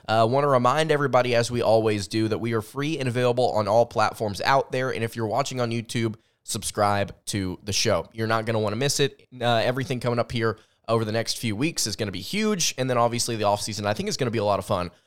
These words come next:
uh, for all of us here at Locked On Kentucky. So subscribe. And if you're listening on podcast, make sure to follow us there as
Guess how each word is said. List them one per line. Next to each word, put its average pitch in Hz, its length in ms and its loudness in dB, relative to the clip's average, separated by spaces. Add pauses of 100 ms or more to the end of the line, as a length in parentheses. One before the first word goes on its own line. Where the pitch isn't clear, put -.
(180)
uh, 98 140 -2
for 113 160 -2
all 104 100 6
of 92 80 -2
us 92 120 -2
here 95 220 -4
at 101 140 0
Locked 92 260 0
On 95 120 0
Kentucky. 98 360 -4
So 107 160 -2
subscribe. 131 640 2
And 110 80 -2
if 104 100 -6
you're 113 100 -4
listening 107 260 -2
on 98 120 -2
podcast, 92 540 0 (260)
make 117 180 -2
sure 117 240 0
to 120 120 -4
follow 104 300 4
us 98 120 0
there 92 340 0 (440)
as 95 460 -2